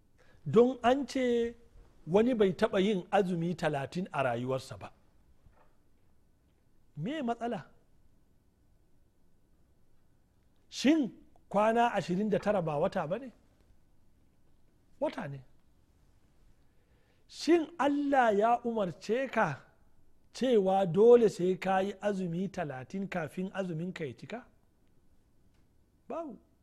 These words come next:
To, i-, me yasa za ka tada hankali? Me yasa za ki tada hankali?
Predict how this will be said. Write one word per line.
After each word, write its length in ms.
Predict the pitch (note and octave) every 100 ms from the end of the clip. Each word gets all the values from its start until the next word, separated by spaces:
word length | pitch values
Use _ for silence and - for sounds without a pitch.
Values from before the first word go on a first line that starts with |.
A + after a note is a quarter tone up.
| _ _ _ _ _ _ _ _ _ _ _ _ _ _ _ _ _ _ _ - - - -
To, 180 | - G3+
i-, 140 | G3+ -
me 100 | F3+
yasa 200 | G#3+ B3
za 100 | G3+
ka 80 | F#3+
tada 200 | E3+ D#3
hankali? 300 | C#3+ B2+ A#2+ - _ _ _ _ _ _ _ _ _ _ _ _ _ _ _ _ _ _ _ _
Me 280 | F3 F#3+ F#3+
yasa 320 | G#3+ G#3 G#3+
za 180 | F3 F3+
ki 120 | F3+ F3
tada 380 | D#3+ D#3+ D3+
hankali? 720 | A#2 C#3+ D#3 - A#2 D3+ F#3+